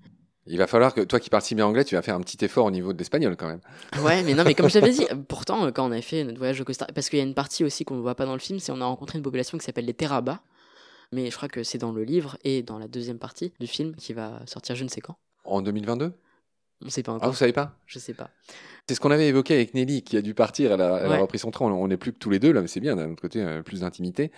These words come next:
Speaker 1: Mais c'est ce que disait Nelly, il y a tellement de gens que vous avez interviewés qui n'ont pas pu être, faute de temps, si j'ose dire, moi, parce que le film dure déjà cent vingt minutes, deux heures.
Speaker 2: Ouais, une heure quarante-cinq.
Speaker 1: D'accord,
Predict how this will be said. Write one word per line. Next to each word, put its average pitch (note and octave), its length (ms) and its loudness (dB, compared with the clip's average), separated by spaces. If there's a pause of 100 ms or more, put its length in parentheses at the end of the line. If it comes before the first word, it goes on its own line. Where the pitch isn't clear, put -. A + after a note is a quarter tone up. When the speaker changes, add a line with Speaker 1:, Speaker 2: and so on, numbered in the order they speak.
(400)
Speaker 1:
Mais A#2 400 2
c'est A#2 160 -8
ce - 60 -10
que A#2+ 80 -4
disait A2+ 260 0
Nelly, B2 180 2
il G#2+ 60 -2
y F#2 80 2
a F#2 60 2
tellement D#3+ 480 4
de C3+ 60 0
gens C#3+ 180 2
que B2 40 -8
vous G#2+ 100 -2
avez G2+ 120 0
interviewés G#2+ 480 -2
qui - 160 -14
n'ont F#2 140 -6
pas C#3 160 -2
pu C3 260 -4
être, C#3 180 2
faute F#2+ 360 -8
de F2 240 -8 (100)
temps, D#3 200 4
si F2+ 340 -8
j'ose F#2+ 180 -6
dire, A2+ 180 0
moi, G2+ 200 -2
parce G2+ 120 -2
que - 80 0
le G2 60 4
film G2+ 320 -2
dure F2+ 160 -2
déjà G2 320 -2
cent - 280 -2
vingt A2 100 0
minutes, C#3 340 -4
deux C3+ 220 0
heures. A2 180 2 (240)
Speaker 2:
Ouais, C#3 200 -4 (160)
une D#3 80 -4
heure D3 80 -4
quarante-cinq. - 480 -8 (360)
Speaker 1:
D'accord, - 360 -4